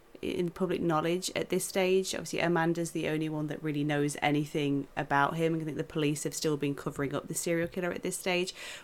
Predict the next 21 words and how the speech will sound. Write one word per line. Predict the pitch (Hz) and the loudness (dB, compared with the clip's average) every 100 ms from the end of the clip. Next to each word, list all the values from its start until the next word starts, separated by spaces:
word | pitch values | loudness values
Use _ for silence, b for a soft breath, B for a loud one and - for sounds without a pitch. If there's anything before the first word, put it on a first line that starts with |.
| - | 2
Whereas | 175 170 160 156 | 6 8 6 4
when | 165 | 2
you | 156 | 2
get | - - | 0 0
to | 160 | 4
later | 160 160 165 | 4 4 0
films, | 156 156 139 135 135 139 - - | -2 2 2 2 0 -2 -6 -4
like, | - 151 143 | -4 -4 -2
Jigsaw | 151 139 135 | -2 -2 -4
is | 139 139 | -4 -6
this | - | -6
big | - 135 - | -2 -2 -2
documented, | 139 139 139 135 135 - - 139 | -6 -2 -2 0 -2 -2 -4 -2
well-known | 139 131 139 | -2 -2 -4
serial | 139 156 143 139 | -2 0 0 0
killer, | - 135 | -2 -4
and | 135 | -2
people | - 147 - | -2 -2 -2
are | 135 | -2
immediately | 139 147 147 - 139 | 2 2 2 0 0
like, | 135 131 139 | 0 -2 -4